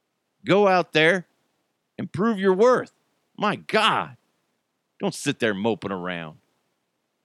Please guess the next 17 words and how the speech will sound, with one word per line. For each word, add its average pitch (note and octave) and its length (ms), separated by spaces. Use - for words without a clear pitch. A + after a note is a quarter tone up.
Bullshit. G2 540
I D3 100
get B2+ 280
it. - 120
You A2+ 80
got - 280
fucking G#2+ 340
embarrassed. - 840
Embarrassed. D#3 1600
I D#3 60
get C#4 320
it. - 100
Get C#4 240
it. - 120
I B2 40
do. G#3 340
Quit B3 180